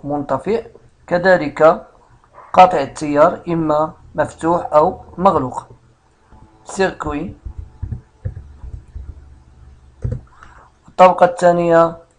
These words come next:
ب انتربتور.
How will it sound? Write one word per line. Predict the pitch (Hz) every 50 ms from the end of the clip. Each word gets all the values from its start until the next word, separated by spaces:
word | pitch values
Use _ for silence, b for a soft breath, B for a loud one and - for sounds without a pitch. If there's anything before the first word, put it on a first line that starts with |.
| _ _ -
ب | - 160 151 143 151 156 156 156 170 - _ _ _ _ _ _ _ _ _ _ _ _ _ _ _ _ _ _ _ _ _ _ _ _ _ _ _ _ _ _ _ _ _ _ _ _ _ _ _ _ _ _ _ _ _ _ _ _ _ _ _ _ _ _ _ _ _ _ _ _ _ _ - -
انتربتور. | 180 180 175 - - 160 147 147 143 143 - - 143 139 139 160 175